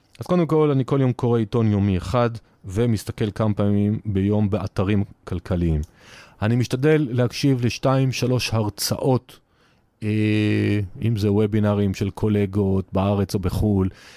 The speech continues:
אם זה הרצאות יוטיוב, אם זה קבוצות פייסבוק, שאני מדי פעם נמצא,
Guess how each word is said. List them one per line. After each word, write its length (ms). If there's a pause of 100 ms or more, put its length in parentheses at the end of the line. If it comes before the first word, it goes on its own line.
(240)
אם 180
זה 220
הרצאות 580
יוטיוב, 640
אם 200
זה 100
קבוצות 360
פייסבוק, 760 (240)
שאני 520
מדי 480
פעם 360
נמצא, 480